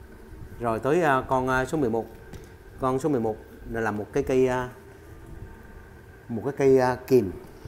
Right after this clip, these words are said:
Một cái cây kìm này, cây kìm này thì em không biết là, là cây kìm gì đây, nó làm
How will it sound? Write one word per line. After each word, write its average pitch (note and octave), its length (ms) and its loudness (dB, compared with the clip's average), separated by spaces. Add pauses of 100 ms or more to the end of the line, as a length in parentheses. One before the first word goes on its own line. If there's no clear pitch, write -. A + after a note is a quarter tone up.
(1080)
Một A2 120 -2
cái C#3+ 120 2
cây C#3 180 8
kìm A2+ 220 6
này, G#2 260 0 (120)
cây C3+ 100 4
kìm A#2+ 200 2
này G#2+ 200 0
thì A2 140 0
em A#2 140 -2
không C3 200 -4
biết F3+ 200 2
là, B2 40 -2
là G#2+ 120 0
cây A#2+ 120 -2
kìm A2+ 220 0
gì G#2+ 160 -2
đây, B2 160 -2
nó D3 100 -2
làm G#2+ 280 2